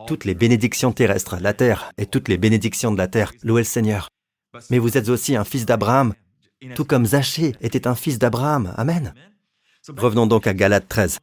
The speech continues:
Remarquez que le Christ a été pendu à la croix pour nous racheter de la malédiction de la loi.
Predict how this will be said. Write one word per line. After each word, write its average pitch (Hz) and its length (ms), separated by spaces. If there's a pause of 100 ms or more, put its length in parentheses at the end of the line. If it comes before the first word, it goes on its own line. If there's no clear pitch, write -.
Remarquez 156 360
que 185 100
le 110 100
Christ 185 400 (680)
a 131 200
été 135 160
pendu 147 280
à 143 60
la 139 80
croix 190 240 (260)
pour 175 180
nous 143 100
racheter 160 340
de 147 100
la 104 120
malédiction 156 600
de 135 80
la 127 120
loi. 160 340